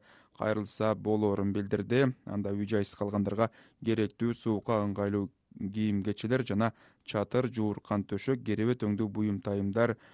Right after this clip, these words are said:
жаңы болуп жылтыртып, э, жылта турган баштыктарга салынышы керектиги дагы белгиленген.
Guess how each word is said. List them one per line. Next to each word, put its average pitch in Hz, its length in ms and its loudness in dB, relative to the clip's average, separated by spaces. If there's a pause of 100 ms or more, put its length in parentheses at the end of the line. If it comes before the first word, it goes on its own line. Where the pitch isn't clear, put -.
(180)
жаңы 101 240 0
болуп 120 240 0
жылтыртып, 107 640 -4
э, 101 420 -4 (1500)
жылта 113 240 0
турган 104 300 -2
баштыктарга 107 520 -4
салынышы 107 400 -6
керектиги 113 440 -2
дагы 95 380 -2 (340)
белгиленген. 101 800 0